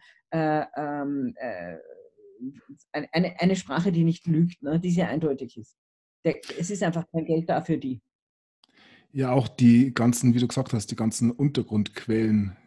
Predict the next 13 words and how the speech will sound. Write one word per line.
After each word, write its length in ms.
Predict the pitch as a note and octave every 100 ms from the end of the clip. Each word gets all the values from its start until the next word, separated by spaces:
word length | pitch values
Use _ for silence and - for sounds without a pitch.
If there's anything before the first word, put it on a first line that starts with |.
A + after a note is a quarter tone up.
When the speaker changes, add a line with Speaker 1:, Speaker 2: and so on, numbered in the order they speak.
| - -
Speaker 2:
die 600 | A2+ A#2+ A#2+ A#2+ A#2+ - _ _ _ _ -
ja 240 | A#2+ G#2+
wieder 320 | A#2+ A#2+ C3
Untergrund, 840 | D3 D3+ B2+ A#2 B2 A#2+ - - -
äh, 40 | A2
Operationen 1080 | G#2+ A#2 A2+ A#2 G#2 - C3+ D3 A2 G2 G2
finanziert 440 | A#2+ A2 - G#2+
haben. 240 | G2+ F#2 - - - - - _ -
Das 140 | -
ganze 240 | B2+ A#2+ A#2
Schwarzgeld. 600 | B2+ C3 - G2+ - - _ _ _
Und 560 | A2 G#2+ G#2 G#2 G#2 G#2
Speaker 1:
Genau. 180 | E3